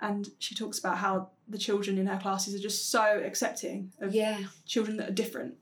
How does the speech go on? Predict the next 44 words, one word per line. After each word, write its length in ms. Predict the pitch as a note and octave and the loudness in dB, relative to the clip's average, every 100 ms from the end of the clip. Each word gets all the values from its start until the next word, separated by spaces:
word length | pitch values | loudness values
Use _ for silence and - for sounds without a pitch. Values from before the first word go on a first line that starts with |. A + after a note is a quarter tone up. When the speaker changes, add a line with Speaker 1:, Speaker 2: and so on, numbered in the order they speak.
| _ - - | _ -4 2
Speaker 1:
And 160 | B3+ | 4
things 180 | D#4 C#4 | 6 6
like 100 | C4+ | 6
this, 140 | C4+ | 4
they 60 | B3 | 2
s-, 200 | - - | 0 -2
if 120 | - D4 | 2 4
you 60 | |
start 340 | D#4 E4 C4+ - | 6 6 4 2
at 60 | |
an 100 | - B3 | 2 4
early 180 | A#3 A#3 | 4 4
age, 640 | G3+ E3 G#3 A3 - - - | 2 2 0 0 -4 0 0
it's 260 | G#3 - | 2 0
Speaker 2:
Yeah. 100 | E3+ | 0
Speaker 1:
the 80 | B3 | 2
foundations 640 | A#3+ G#3+ G#3 G3 G#3 G3 | 2 2 2 0 -2 -2
for 100 | - | 0
a 60 | F#3+ | -4
future. 320 | A3 - - - _ | -4 -6 -8 -12 _
If 80 | B3+ | 2
you've 160 | D#4 D4+ | 4 6
got 240 | D4+ - - _ A#3+ | 2 2 -10 _ -2
adults 440 | G#3+ F#3+ F#3 - | 2 2 2 -2
that 100 | G#3+ | -2
have 360 | G#3+ G3 - - | 2 0 0 -12
strong 320 | - - G#3+ | -2 2 4
views, 500 | G3+ G3+ F3+ G3 F#3+ - | 4 4 4 0 -4 -6
they're 120 | F#3+ | -6
difficult 320 | F#3+ - - | -6 -6 -8
to 60 | - | -4
change. 420 | G#3 F#3 G3 G3 | -2 -2 -2 -4
Whereas 260 | G#3 G3 G3 | -2 -2 -2
with 140 | G#3 | -2
children, 520 | - A#3+ F#3+ - - - | 2 2 2 -2 -6 -2
their 140 | A#3+ | 2
minds 280 | A#3 G3+ G3 | 6 6 4
are 60 | F3 | 0
a 40 | |
sponge. 640 | F#3 - F#3+ E3+ F#3+ F#3+ - - | -2 2 2 2 -4 -6 -8 -10
It's 200 | - - | -2 2
so 240 | - B3 A#3+ | 4 6 6
important 800 | A#3+ A3+ A#3+ A3+ F#3 F#3+ F#3+ - - | 4 4 6 6 4 2 0 -6 -2
to 280 | G3+ F#3+ | 2 2